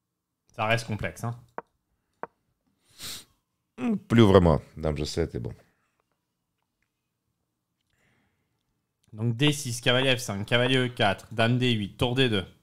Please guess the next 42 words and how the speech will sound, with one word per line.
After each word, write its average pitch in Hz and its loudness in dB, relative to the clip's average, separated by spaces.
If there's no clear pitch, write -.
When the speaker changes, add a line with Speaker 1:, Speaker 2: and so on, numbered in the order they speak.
Speaker 2:
Mais 98 4
Speaker 1:
Quand - 8
même 175 6
Speaker 2:
tour, 156 12
Speaker 1:
assez 120 4
Speaker 2:
mais 127 8
tour 131 6
D 131 6
deux, 120 8
c'est - 0
très 123 6
logique 113 4
dans 101 4
Speaker 1:
Ouais. 92 2
Speaker 2:
deux 98 4
sens. 76 -4
Speaker 1:
Bah, 110 -12
Speaker 2:
D'abord, 127 8
tu 113 2
soutiens 107 4
le 95 4
pion, 165 6
Speaker 1:
et 170 6
tu, 151 8
Speaker 2:
euh, 104 8
Speaker 1:
tu 85 8
Speaker 2:
et 82 6
Speaker 1:
veux 78 0
Speaker 2:
puis 139 8
Speaker 1:
décaler. 104 6
Speaker 2:
tu 90 4
perds 104 4
la 92 4
tour. 64 -6
Speaker 1:
On 113 -8
leur 110 0
dit, 120 -6
dit 107 -8
plutôt 127 -6
dame 120 2
E 123 -2
deux. 160 0